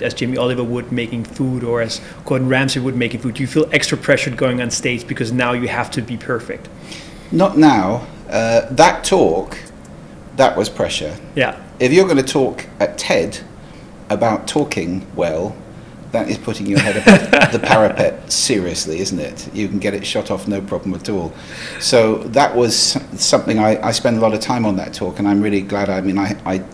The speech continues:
Speaker 2: I did that as well as I could do it, and it's, you know, gone completely ballistic. It's amazing, forty million views or something. Um, no, I don't feel pressure now because I love doing what I do. I love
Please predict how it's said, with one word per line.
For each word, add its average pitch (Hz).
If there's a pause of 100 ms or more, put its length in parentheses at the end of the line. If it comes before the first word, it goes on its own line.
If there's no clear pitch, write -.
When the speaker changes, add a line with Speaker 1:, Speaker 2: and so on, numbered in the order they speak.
Speaker 2:
I 98
did 98
that -
as -
well 101
as 95
I 95
could 92
do 98
it, - (480)
and 98
it's, - (220)
you 101
know, 80 (120)
gone 92
completely 82
ballistic. 87
It's -
amazing, 92
forty 95
million 90
views 98
or 78
something. - (600)
Um, 98 (800)
no, 147
I 139
don't 170
feel 120
pressure 101
now 98
because 117
I 123
love 135 (100)
doing 117
what 107
I 107
do. 95
I 101
love 117